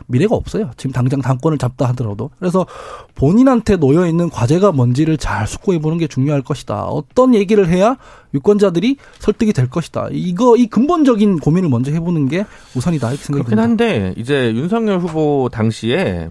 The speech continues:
Speaker 2: 그 민심에서는 홍준표 후보한테 뒤졌습니다. 그러니까 <laughs> 지지율에 근거한 게 아니라 윤핵관에 의한 당내에서의,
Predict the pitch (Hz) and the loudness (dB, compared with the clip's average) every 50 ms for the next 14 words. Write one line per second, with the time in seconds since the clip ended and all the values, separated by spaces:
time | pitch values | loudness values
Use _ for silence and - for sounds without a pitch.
0 | - - - 123 123 110 95 101 127 160 202 202 - 220 220 202 185 190 160 139 | -12 -10 -6 -2 -2 -2 -2 -2 0 0 0 -2 0 0 0 0 0 0 0 0
1 | 131 - 202 220 233 240 220 220 - - - 170 170 151 151 120 117 127 165 - | -2 0 0 -2 0 0 -2 -2 -2 -2 -2 -2 -2 -2 -2 -2 -2 -2 -6 -8
2 | - 95 95 123 123 - 98 90 76 - 131 135 90 - - _ _ - - - | -10 -6 -6 -6 -6 -6 -8 -10 -6 -6 -6 -6 -6 -8 -10 _ _ -20 -20 -20
3 | - - - - - - - - 139 104 98 - - 131 127 - 180 202 208 196 | -16 -12 -10 -8 -6 -4 0 0 0 0 0 -2 -4 -4 -4 0 0 2 2 4
4 | 175 170 160 135 123 - 117 113 151 165 139 139 151 156 131 87 90 92 107 135 | 4 2 2 0 2 0 0 2 2 2 0 0 0 0 -2 -2 -2 -2 0 0
5 | 131 107 - - - - - - 123 156 180 214 208 - 202 190 220 185 160 143 | 0 0 -2 -6 -14 -20 -10 -6 -2 0 0 0 2 2 2 2 2 2 2 2
6 | 127 131 131 127 120 110 - - - - - - - 123 135 175 202 220 233 233 | 2 2 2 2 0 -2 -6 -8 -16 -20 -16 -6 -4 -2 0 0 0 0 2 2
7 | 226 214 202 175 160 170 151 135 117 104 101 92 87 | 2 2 0 0 0 0 2 2 2 2 0 -2 -4